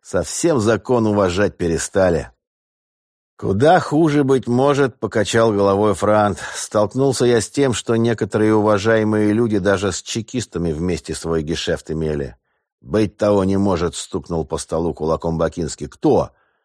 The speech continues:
«Лешек Грыма, Павло Горбатый. Про этих точно сказать могу». «Кто это?» удивленно приподнял бровь Митяй. «Не слыхал».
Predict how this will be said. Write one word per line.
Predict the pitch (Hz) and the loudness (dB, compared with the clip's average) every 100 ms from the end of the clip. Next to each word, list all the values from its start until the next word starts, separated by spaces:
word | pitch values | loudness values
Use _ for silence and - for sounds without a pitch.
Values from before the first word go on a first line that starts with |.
| _ _ _ _ - | _ _ _ _ -6
«Лешек | 160 190 180 170 | 0 0 2 0
Грыма, | 151 151 151 143 135 98 - _ _ _ _ _ | 0 2 4 4 2 0 -6 _ _ _ _ _
Павло | - 98 92 147 | -4 0 2 2
Горбатый. | 123 117 107 117 107 95 76 - _ _ _ _ _ _ _ - | 4 2 2 2 0 -2 -4 -8 _ _ _ _ _ _ _ -2
Про | 139 | 2
этих | 151 127 107 | 2 2 -4
точно | - 113 - 78 | -2 -2 -2 -8
сказать | - 80 78 - | -4 -4 -4 -4
могу». | 71 67 62 - _ _ | -6 -6 -10 -14 _ _
«Кто | _ 208 139 | _ 2 2
это?» | 82 67 - _ _ _ _ | 0 -8 -14 _ _ _ _
удивленно | 85 98 104 95 82 78 | -4 0 2 2 0 -4
приподнял | 90 82 90 90 82 | -4 -2 -2 0 -2
бровь | 80 85 - | -2 -4 -4
Митяй. | 85 87 71 58 _ | -6 -4 -4 -6 _
«Не | - 90 | -10 -8
слыхал». | 92 131 156 143 110 117 | -4 -4 0 2 2 0